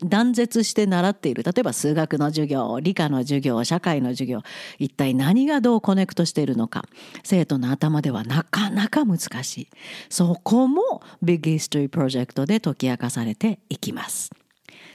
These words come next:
もうね、これをやってる生徒たちのハマってる顔が、もう考えて楽しい、楽しい。で、新しい知識に毎日出会える。これは、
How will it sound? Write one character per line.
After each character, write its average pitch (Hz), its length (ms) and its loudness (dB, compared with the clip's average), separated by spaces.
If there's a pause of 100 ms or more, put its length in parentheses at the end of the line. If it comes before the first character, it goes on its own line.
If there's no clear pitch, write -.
(140)
も 240 260 2
う - 20 2
ね、 214 180 2
こ 240 160 2
れ 262 240 2
を 247 180 2
や 220 180 2
っ - 20 2
て 220 200 -2
る 220 80 0
生 208 200 0
徒 180 120 0
た 151 140 -4
ち 143 160 -10
の 143 100 -4
ハ - 220 -2
マ 247 120 2
っ 262 60 -4
て - 280 -4
る 226 120 0
顔 202 360 0
が、 175 180 -2 (300)
も 185 80 -2
う - 20 -10
考 240 400 0
え 208 160 0
て 160 100 -6
楽 190 360 0
し - 180 -2
い、 226 60 -4
楽 190 260 0
し 214 200 -2
い。 - 60 -10 (640)
で、 160 80 -2
新 254 460 0
し - 160 -4
い 269 60 -2
知 226 140 -2
識 - 240 -4
に 143 140 -2
毎 214 460 0
日 285 280 0
出 151 220 2
会 185 180 2
え 196 40 2
る。 139 180 -4
こ - 380 -4
れ - 200 -10
は、 - 120 -14